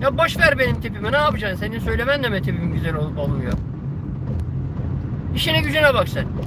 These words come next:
Ben burada yardımcı olmak için bir şeyler anlatıyorum.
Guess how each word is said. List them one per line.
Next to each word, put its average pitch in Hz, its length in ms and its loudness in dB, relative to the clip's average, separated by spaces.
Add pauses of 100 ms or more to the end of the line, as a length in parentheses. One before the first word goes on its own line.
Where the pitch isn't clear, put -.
(680)
Ben 254 200 0
burada 254 200 0
yardımcı 247 460 0
olmak 240 220 -2
için - 200 -4 (760)
bir - 40 -2
şeyler 254 280 4
anlatıyorum. 196 600 0